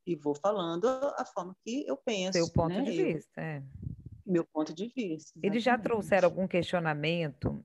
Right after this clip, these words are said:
Speaker 2: Tô te perguntando por experiência própria, né? Algum questionamento assim, tipo, "Por que que fulano acha assim e você acha assado?"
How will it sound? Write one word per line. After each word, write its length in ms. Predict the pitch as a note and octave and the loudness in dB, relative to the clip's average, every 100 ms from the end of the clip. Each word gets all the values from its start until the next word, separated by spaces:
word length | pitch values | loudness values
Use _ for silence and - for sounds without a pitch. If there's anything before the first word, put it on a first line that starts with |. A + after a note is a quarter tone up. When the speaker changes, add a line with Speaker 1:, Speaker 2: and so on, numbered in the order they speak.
| - | -4
Speaker 2:
Tô 100 | E3 | -4
te 100 | - | 4
perguntando 380 | - - E3 E3 | 4 4 0 0
por 120 | D#3+ | -2
experiência 480 | - D#3+ D#3+ E3+ - | 0 -2 0 -2 -4
própria, 460 | D#3+ D3 C#3 D#3 | 0 0 2 2
né? 180 | D3 D3+ | 2 0
Algum 240 | D#3+ D#3+ | 0 0
questionamento 640 | E3 E3+ F3+ D#3+ D#3 D3+ D#3+ | -4 -2 0 0 -2 -4 -6
assim, 320 | - D#3 C#3+ | -6 -8 -8
tipo, 300 | - D#3 D#3 | -8 -10 -10
"Por 160 | - - | -10 -4
que 120 | A4 | -4
que 120 | - | -4
fulano 500 | - - A#3 G#3+ G#3+ | -10 -4 0 0 2
acha 180 | G3 F3+ | 0 -2
assim 320 | E3+ - G3+ | -6 -2 0
e 40 | F#3 | 0
você 240 | E3+ F3 | 0 2
acha 180 | F3 - | 0 -2
assado?" 580 | - F3 F3 D#3 - | -6 0 2 0 -2